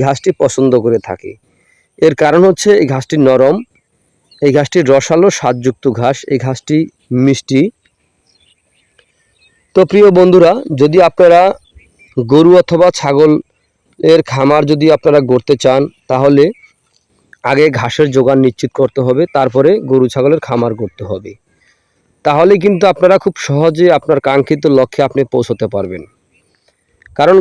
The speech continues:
ঘাস হচ্ছে গবাদি পশুর প্রধান খাদ্য। আগে ঘাসের নিশ্চিত করতে হবে, জোগান নিশ্চিত করতে হবে, তারপরে হচ্ছে গরু ছাগলের খামার করবেন। তাহলে কিন্তু খুব সহজে আপনি আপনার খামারে সফলতা অর্জন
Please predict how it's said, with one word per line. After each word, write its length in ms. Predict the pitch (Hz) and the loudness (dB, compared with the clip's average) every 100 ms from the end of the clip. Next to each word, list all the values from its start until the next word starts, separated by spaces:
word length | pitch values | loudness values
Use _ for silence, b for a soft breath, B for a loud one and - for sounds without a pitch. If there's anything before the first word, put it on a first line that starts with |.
| 139 | 2
ঘাস 160 | 143 185 | -2 -2
হচ্ছে 200 | 180 - 165 | -2 -2 0
গবাদি 300 | 139 147 151 143 | 2 2 0 -2
পশুর 240 | 147 185 - | -2 -2 -4
প্রধান 300 | 143 123 131 | -6 -2 -2
খাদ্য। 280 | 120 104 95 90 - _ _ _ _ | -2 -6 -8 -14 -16 _ _ _ _
আগে 200 | 127 139 143 | -2 0 0
ঘাসের 300 | 113 123 160 151 | -2 -2 0 0
নিশ্চিত 280 | 139 - 151 - | -2 -6 -10 -2
করতে 220 | 165 175 | 0 2
হবে, 220 | 165 160 262 - _ B B B _ 113 | 2 2 0 -2 _ B B B _ -2
জোগান 280 | 135 147 156 | 2 2 2
নিশ্চিত 260 | 165 - 185 220 | 2 -2 -4 0
করতে 200 | 196 202 202 | 0 2 2
হবে, 140 | 247 - | 2 2
তারপরে 400 | 160 156 156 170 180 | 2 2 2 4 4
হচ্ছে 180 | 175 220 185 | 4 2 2
গরু 140 | 156 139 | 2 2
ছাগলের 260 | 143 151 151 | 2 2 0
খামার 240 | 131 135 147 | 0 0 0
করবেন। 240 | 160 170 202 147 | 0 0 -2 -2
তাহলে 260 | 135 156 165 | 0 0 0
কিন্তু 200 | 180 160 - | -2 -2 -4
খুব 120 | 208 - | -6 -6
সহজে 400 | 139 151 151 190 277 b b _ _ _ _ _ _ _ - | -2 -2 2 2 0 b b _ _ _ _ _ _ _ -6
আপনি 320 | 131 160 196 208 143 | -4 0 0 0 -4
আপনার 220 | - 160 | 0 -2
খামারে 400 | 135 143 156 185 262 - _ _ _ _ _ - | 0 0 2 4 2 0 _ _ _ _ _ -20
সফলতা 540 | - 165 151 165 156 147 | -6 -2 0 0 2 0
অর্জন 200 | 127 | 2